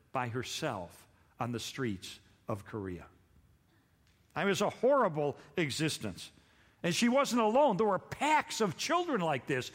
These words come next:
who'd been rejected by their parents, who were born out of wedlock, and they were living on the streets, and they were sleeping in abandoned buildings and under bridges and in caves, and they were eating whatever they could find in the fields. In fact,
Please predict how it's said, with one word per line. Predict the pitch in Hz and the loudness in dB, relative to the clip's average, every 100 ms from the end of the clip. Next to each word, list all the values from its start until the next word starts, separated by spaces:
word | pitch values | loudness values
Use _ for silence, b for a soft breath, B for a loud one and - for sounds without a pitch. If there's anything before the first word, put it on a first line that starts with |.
| B | B
who'd | 226 214 | 0 2
been | 240 214 | 2 2
rejected | 214 151 269 - 262 190 | 2 2 -2 0 -2 0
by | 214 | 0
their | 226 185 | 0 0
parents, | - 196 156 120 | 0 0 0 0
who | 208 | 0
were | 180 | 2
born | 147 233 269 | 2 2 4
out | 254 | 2
of | 202 165 | 2 0
wedlock, | 180 170 139 110 - B B | 0 2 2 0 -4 B B
and | 202 | 2
they | 226 | 4
were | 208 | 6
living | 202 254 285 262 | 6 4 4 2
on | 226 | 2
the | 208 | 0
streets, | - 165 139 | 0 0 0
and | 190 | 0
they | 208 | 2
were | 196 | 2
sleeping | - - 233 269 - 220 | 0 -2 2 2 2 0
in | 208 | 0
abandoned | 160 202 208 190 139 | 0 0 0 0 2
buildings | 190 190 190 190 160 | 2 4 2 0 0
and | 170 147 B B | -2 -2 B B
under | - 208 180 | 0 2 2
bridges | 131 180 208 170 190 | 2 0 2 2 0
and | 180 160 | 0 0
in | 147 | -2
caves, | - 196 185 185 - B B | -2 2 4 2 0 B B
and | 214 | 2
they | 214 | 4
were | 214 | 2
eating | 233 269 254 233 | 4 4 6 4
whatever | 208 233 240 | 4 2 4
they | 233 | 2
could | 208 208 | 2 0
find | - 202 214 190 | 2 2 4 2
in | 170 | 0
the | |
fields. | 135 - 233 214 208 175 | -2 2 4 4 4 0
In | 165 | 0
fact, | 208 190 165 | 0 0 -2